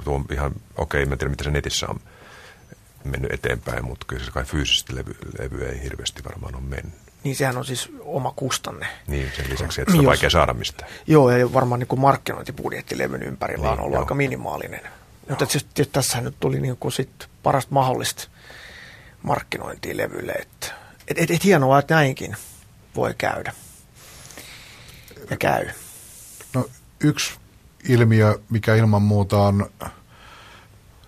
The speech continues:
Speaker 3: vuoden kaksituhatta kahdeksan semmosia määrittäviä asioita, on erinäköisten tribuutti- ja coverlevyjen suuri määrä. On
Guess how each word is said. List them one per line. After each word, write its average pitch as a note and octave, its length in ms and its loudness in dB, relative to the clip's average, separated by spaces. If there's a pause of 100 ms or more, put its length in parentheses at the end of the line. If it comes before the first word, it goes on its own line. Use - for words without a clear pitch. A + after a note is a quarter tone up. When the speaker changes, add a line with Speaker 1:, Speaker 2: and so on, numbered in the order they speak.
(240)
Speaker 3:
vuoden G#2+ 220 6
kaksituhatta G#2 500 2
kahdeksan G2 640 4
semmosia F#2 520 -2 (120)
määrittäviä F#2 920 2 (1300)
asioita, F#2+ 560 2
on G2 260 2 (580)
erinäköisten G2+ 640 2 (220)
tribuutti- A2 680 2
ja F2+ 60 2 (100)
coverlevyjen E2 840 0 (840)
suuri F2+ 360 0
määrä. F2+ 420 2
On F2+ 220 -4